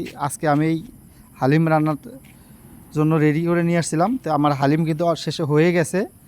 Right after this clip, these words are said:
আমি এটা এখন নামায় নেব। হালিম না-, নামায় নিয়ে বাটিতে সবাইকে দিয়ে দিব। তো সবাই খায়া যাই, যাই বলুক,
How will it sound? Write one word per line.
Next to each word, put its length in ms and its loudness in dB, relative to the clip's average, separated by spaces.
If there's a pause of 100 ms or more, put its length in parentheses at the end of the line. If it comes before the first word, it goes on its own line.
(360)
আমি 180 -2
এটা 180 -4
এখন 220 -2
নামায় 300 4
নেব। 120 0 (480)
হালিম 200 -2 (160)
না-, 140 0 (200)
নামায় 380 4
নিয়ে 140 0 (840)
বাটিতে 320 0 (140)
সবাইকে 400 2
দিয়ে 180 2
দিব। 120 -2 (960)
তো 60 -12 (100)
সবাই 200 2 (120)
খায়া 300 4
যাই, 140 2 (420)
যাই 160 4 (140)
বলুক, 260 4